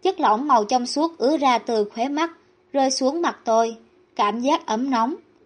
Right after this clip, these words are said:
Tôi sững người, lập tức ngồi dậy sờ dọc nước mắt của Tiền Tiểu Đào, vừa mới rơi trên mặt, lòng bàn tay hơi ẩm ướt. Đây là tình huống gì? Theo lẽ thường,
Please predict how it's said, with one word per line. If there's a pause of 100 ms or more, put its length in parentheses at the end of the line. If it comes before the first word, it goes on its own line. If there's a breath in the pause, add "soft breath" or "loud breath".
(460)
Tôi
sững
người, (360)
lập
tức
ngồi
dậy
sờ
dọc
nước
mắt
của
Tiền
Tiểu
Đào, (360)
vừa
mới
rơi
trên
mặt, (460)
lòng
bàn
tay
hơi
ẩm
ướt. (760)
Đây
là
tình
huống
gì? (2500)
Theo
lẽ
thường,